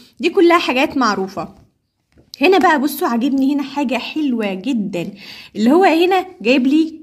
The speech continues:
كده اكسرسايز، بيقول لي هنا اكتب ال common noun، هنا اكتب ال proper noun. cat، common noun ولا proper noun؟ دي مثلًا اللي هي المفروض هنقول عليها إن هي common noun. بصوا كده كلمة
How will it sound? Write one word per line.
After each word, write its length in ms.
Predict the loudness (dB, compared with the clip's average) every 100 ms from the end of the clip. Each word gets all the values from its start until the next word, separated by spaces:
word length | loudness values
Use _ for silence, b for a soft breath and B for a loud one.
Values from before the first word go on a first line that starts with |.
| -6
كده 280 | -2 -2 -2
اكسرسايز، 680 | -6 -8 -6 -2 0 0
بيقول 280 | 0 0 0
لي 240 | 0 -2 -4 B B
هنا 220 | -2 -2
اكتب 260 | -2 -2 -2
ال 140 | -2 0
common 260 | 0 2
noun، 400 | 0 0 0 0
هنا 100 | 0
اكتب 240 | -4 -2 -2
ال 140 | -2
proper 400 | -2 -2 -2 -4
noun. 320 | -4 -4 -8 B B B 2
cat، 520 | 2 2 -4 _ -20 _ _ _ -2
common 320 | 0 0 0
noun 180 | 0 0
ولا 240 | 2 0
proper 400 | 0 -2 0 0
noun؟ 340 | 0 0 -2 -6 -10 -20 _ _ _ _ _
دي 280 | -14 -4 0
مثلًا 560 | 0 0 0 2 0 -4 b b b b -10
اللي 220 | -6 0
هي 180 | 0 2
المفروض 520 | 0 -2 -4 -4 -2
هنقول 280 | -2 -2 -2
عليها 300 | 0 0 0
إن 100 | 2
هي 320 | 2 0 -2 0
common 360 | 2 2 2
noun. 440 | 2 0 -2 -6 -4
بصوا 200 | -2 2
كده 300 | 2 2 0
كلمة 280 | 0 0